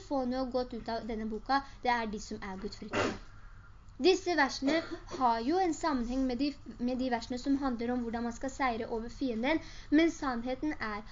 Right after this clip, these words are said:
at for at vi skal kunne greie å seire over fienden, er vi faktisk nødt til å greie å seire over oss selv.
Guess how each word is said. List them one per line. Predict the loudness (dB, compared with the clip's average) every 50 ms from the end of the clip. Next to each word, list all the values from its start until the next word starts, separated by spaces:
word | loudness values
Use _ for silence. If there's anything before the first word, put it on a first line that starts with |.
| -14 -4 4 6 6
at | 6 6 2 -8 -4 2
for | 4 6 6
at | 6 4
vi | 2
skal | 0 -2 -2 0 0
kunne | 2 2 2
greie | 4 4 4 2 2
å | 0
seire | 0 0 0 0 0 -2 -2
over | -2 -2 -4
fienden, | -2 -2 -2 0 0 0 0 0
er | 0 0 0 0
vi | 0 -2
faktisk | -6 -6 -6 -6 -6 -4 -4
nødt | -6 -4 -6
til | -6 -4
å | -2 0
greie | 0 0 0
å | -2
seire | -2 -2 -2 -2 -2 -4 -2
over | -2 -2 -4
oss | -4 -4 -4
selv. | -2 -2 -4